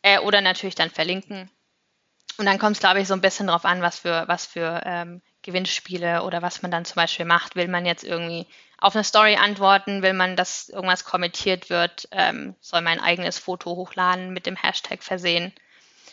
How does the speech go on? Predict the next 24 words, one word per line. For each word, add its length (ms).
Was 180
halt 160
super 300
wichtig 280
ist, 220
auch 140
dass 220
bei 120
Instagram 560
ja 80
nur 160
öffentliche 420
Profile 420
am 120
Gewinnspiel 460
teilnehmen 460
können. 340
Und 120
sowas 320
muss 180
man 120
dann 120
auch 180
kommunizieren. 760